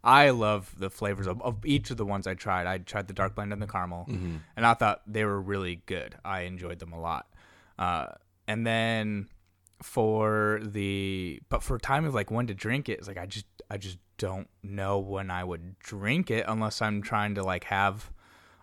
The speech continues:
Speaker 1: a late night and I just wanna, you know, a kick of caffeine in the afternoon or something,
Speaker 2: Yeah.
Speaker 1: which doesn't happen a lot for me. I just don't really drink caffeine in the afternoon. Um, but so I am gonna give this a three.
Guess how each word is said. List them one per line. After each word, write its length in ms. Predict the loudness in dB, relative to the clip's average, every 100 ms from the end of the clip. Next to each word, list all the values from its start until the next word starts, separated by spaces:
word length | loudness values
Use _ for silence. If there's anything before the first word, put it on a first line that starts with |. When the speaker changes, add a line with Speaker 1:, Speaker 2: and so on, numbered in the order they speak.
| -2
Speaker 1:
a 100 | 0
late 340 | 2 0 -2
night 420 | 2 4 4 0 -2
and 180 | -2
I 120 | -2 -2
just 240 | -4 -4
wanna, 480 | -2 0 0 -2 -4
you 60 | -4
know, 60 | -6
a 60 |
kick 260 | -4 -2 -2
of 140 | -4
caffeine 500 | -2 -2 0 0 0
in 80 | 0
the 80 | 2
afternoon 540 | 2 2 0 0 0
or 80 | -2
something, 420 | -2 -2 0 0
Speaker 2:
Yeah. 80 | 2
Speaker 1:
which 140 | 0
doesn't 260 | 0 -2 -2
happen 400 | 0 0 0 0
a 60 | 4
lot 400 | 8 8 6 0 _
for 180 | -8 -2
me. 340 | 2 4 2
I 100 | 0 0
just 180 | -2
don't 260 | 0 0 0
really 220 | -4 -2 -2
drink 220 | -4 -4
caffeine 640 | 0 0 0 -2 -2 -4 -8 -20 -20 -20 -20 -10
in 100 | 0
the 120 | 4 6
afternoon. 680 | 6 4 2 2 2 -2 -6 2
Um, 580 | 6 6 6 4 0 -6 -12 _ -20 _ _
but 480 | 10 12 10 4 -4
so 160 | 4 10
I 460 | 12 12 12 10 6 -2 -2
am 140 | 0
gonna 180 | 2 4
give 200 | 2 4
this 240 | 4 2 -2
a 100 | -4
three. 460 | 0 4 4 2